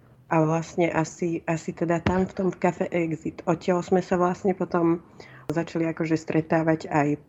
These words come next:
pomimo nejaký voľný čas. Začali sme chodievať spolu na koncerty. Veľa vlastne z nich je aj hudobníkov, ktorí majú kapely aj dodnes.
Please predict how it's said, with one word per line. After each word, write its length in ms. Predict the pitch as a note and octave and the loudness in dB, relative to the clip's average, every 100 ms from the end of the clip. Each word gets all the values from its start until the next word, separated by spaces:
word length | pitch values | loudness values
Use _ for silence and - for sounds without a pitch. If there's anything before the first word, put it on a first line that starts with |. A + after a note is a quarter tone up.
| - | 0
pomimo 480 | E3 E3 E3 D#3+ D#3+ | 2 4 6 6 4
nejaký 400 | D#3 D#3 - D#3+ | 2 0 -6 -2
voľný 480 | D#3+ D#3 D#3+ D#3+ | 2 4 4 2
čas. 560 | - D#3+ D#3 D#3+ - - | 0 0 2 2 -2 -8
Začali 400 | E3+ E3 E3+ E3+ | -4 -2 -2 -2
sme 160 | F3+ E3+ | -2 0
chodievať 480 | D#3+ D#3+ D#3+ D#3+ | 2 4 4 2
spolu 160 | E3+ D#3 | 2 4
na 160 | D#3 D#3 | 4 2
koncerty. 880 | E3 E3 - E3 - - D#3+ D#3 | 0 0 0 -2 -2 2 4 4
Veľa 400 | D#3 E3+ E3 E3 | 4 2 4 4
vlastne 320 | E3 D#3+ E3+ D#3+ | 2 0 4 4
z 160 | D3+ | 6
nich 160 | D#3 D#3 | 4 6
je 160 | D#3 | 2
aj 320 | - C#3 C3 - | 4 0 0 -4
hudobníkov, 720 | D#3+ F3 E3 D3 D3 D3 D#3+ D3+ | -4 0 0 2 0 2 0 0
ktorí 240 | E3+ D#3+ | 0 2
majú 240 | D#3+ C#3+ | 4 2
kapely 480 | - D#3 E3 D#3 - | 0 0 2 2 2
aj 160 | C#3+ C3 | 0 0
dodnes. 640 | C3+ C3+ D3 F#3+ - - | -4 0 2 2 0 -12